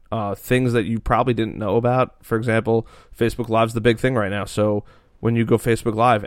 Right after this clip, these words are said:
everybody gets a notification about it for the most part. Um, and then when you have a page and you post something, it's not gonna reach everybody unless they go looking for it,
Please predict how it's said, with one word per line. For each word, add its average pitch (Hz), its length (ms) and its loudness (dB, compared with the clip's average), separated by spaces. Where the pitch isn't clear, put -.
everybody 107 380 0
gets 110 180 -2
a 113 60 -2
notification 107 500 0
about 95 220 -6
it 95 40 -6
for - 120 -12
the 90 60 -8
most 90 220 -8
part. 107 320 -6
Um, 104 500 -4
and 107 200 0
then 107 180 -2
when 110 140 -2
you 113 120 0
have 113 160 2
a 110 40 0
page 131 400 0
and 104 80 -6
you 107 100 -2
post 135 260 0
something, 101 320 -4
it's 110 160 -12
not 123 160 0
gonna 120 100 -2
reach 135 220 -2
everybody 104 420 -2
unless 104 220 -6
they 107 100 -2
go 110 140 2
looking 110 340 -2
for 113 320 0
it, 117 260 2